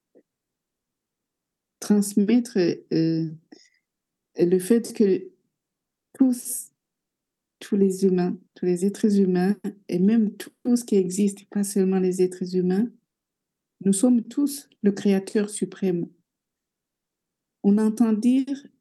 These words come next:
nous sommes des fragments, nous sommes des, tous des parties du Créateur suprême.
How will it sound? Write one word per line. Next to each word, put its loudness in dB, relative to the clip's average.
nous 2
sommes 0
des -2
fragments, 0
nous 0
sommes -2
des, 0
tous -6
des -2
parties -8
du -4
Créateur -4
suprême. -2